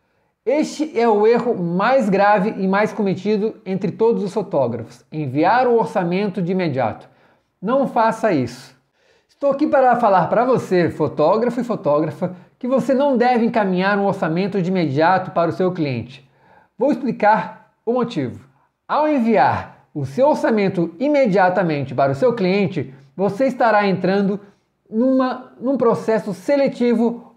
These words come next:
onde o preço será o único ponto de comparação entre você e os demais. Então, o que fazer? Eu vou ensinar para você agora.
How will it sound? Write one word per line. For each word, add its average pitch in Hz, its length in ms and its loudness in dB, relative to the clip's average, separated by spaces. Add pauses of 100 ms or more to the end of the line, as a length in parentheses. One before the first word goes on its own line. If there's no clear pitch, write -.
onde 196 520 0 (220)
o 170 120 0
preço 285 420 0
será 220 320 2
o 214 200 2
único 311 440 0 (240)
ponto 262 320 -4
de 190 140 -6
comparação 233 880 -2
entre 196 300 -4
você 170 480 -2
e 214 60 -6
os 202 120 -4
demais. 143 400 -4 (560)
Então, 220 680 -2
o 269 140 -2
que 277 240 -2
fazer? 160 480 -2 (680)
Eu - 140 -6
vou 180 100 0
ensinar 185 280 -2
para 190 100 0
você 180 240 0
agora. 127 400 0